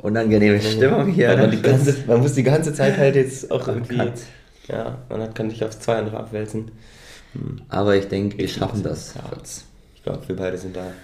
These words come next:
Speaker 1: Gibt ja viel zu
Speaker 2: gutes Team.
Speaker 1: bereden.
Speaker 2: Ja, wahnsinnig viel passiert wieder, ne?
Speaker 1: Wollen wir anfangen mit der krassesten Sache, nämlich dass Bob Bertens
Speaker 2: <laughs> Ja.
Speaker 1: uns in seiner Insta-Story erwähnt hat?
Speaker 2: Ja. Hätte ich jetzt auch, also,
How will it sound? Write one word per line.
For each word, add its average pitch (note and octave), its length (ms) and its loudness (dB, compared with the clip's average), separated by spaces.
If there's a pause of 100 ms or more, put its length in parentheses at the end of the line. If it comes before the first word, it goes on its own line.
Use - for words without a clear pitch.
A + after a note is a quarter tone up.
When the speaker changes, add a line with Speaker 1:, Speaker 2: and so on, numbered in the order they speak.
(180)
Speaker 1:
Gibt - 180 -2
ja A2+ 80 2
viel B2+ 260 -2
zu B2+ 140 -6
Speaker 2:
gutes B2 120 -2
Team. G2 60 0
Speaker 1:
bereden. A2 520 -2
Speaker 2:
Ja, F#2 340 0 (140)
wahnsinnig A2 420 0
viel G#2+ 100 -6
passiert G#2+ 400 -2
wieder, F#2 220 -4
ne? C3 180 -6 (600)
Speaker 1:
Wollen G2 180 -4
wir G2 100 -2
anfangen A2 320 -2
mit G#2 120 0
der G2 180 2
krassesten G#2+ 600 -6
Sache, G#2+ 420 -2 (280)
nämlich G2 280 -6
dass - 360 -4 (640)
Bob - 280 -4
Bertens G2+ 720 -4 (220)
Speaker 2:
<laughs> B2+ 220 4
Ja. A#2+ 260 4 (120)
Speaker 1:
uns G#2+ 220 -2
in G#2+ 100 -2
seiner G2 320 0
Insta-Story A#2 760 0
erwähnt A2+ 440 -2
hat? A2 220 -8
Speaker 2:
Ja. G2+ 340 0 (500)
Hätte A2+ 200 -6
ich A2+ 60 -4
jetzt A#2 140 0
auch, - 160 0
also, A2 240 4